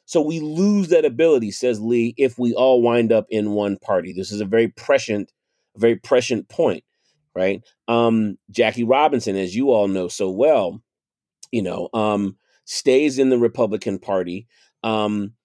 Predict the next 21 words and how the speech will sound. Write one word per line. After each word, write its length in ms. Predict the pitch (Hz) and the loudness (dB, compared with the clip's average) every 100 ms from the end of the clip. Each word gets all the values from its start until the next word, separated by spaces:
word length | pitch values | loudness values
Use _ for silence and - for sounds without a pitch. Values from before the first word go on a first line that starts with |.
| _ | _
up 160 | 120 123 | -2 -2
until, 640 | 165 165 135 127 123 143 - | -4 -2 2 4 4 0 -6
you 100 | 131 | -2
know, 160 | 117 120 | 0 2
nineteen 320 | 120 120 135 | 0 -2 -6
sixty-four, 800 | - 131 - 120 - 143 139 143 | -6 -10 -10 -10 0 4 4 4
when 140 | 127 | 4
we 80 | 127 | 2
see 160 | - 127 | -2 -4
the 100 | 110 | -2
Goldwater 680 | 113 123 143 127 127 123 113 | 2 4 4 2 2 2 0
moment. 380 | 110 110 117 | 0 0 -2
He's 260 | - 120 110 | -4 -8 -8
profoundly 680 | - 95 - 123 127 131 117 | -10 -10 -2 0 2 0 -2
sho-, 360 | - - 120 - _ | -4 -4 -6 -6 _
he's 160 | - 117 | -10 -6
shook 460 | - - 185 - | -6 0 0 0
by 180 | - 117 | 0 0
that 200 | 110 107 | 2 0
moment, 520 | 107 110 92 90 - _ _ _ _ _ | 0 -2 -2 -4 -8 _ _ _ _ _
right? 300 | 98 107 117 | 0 0 0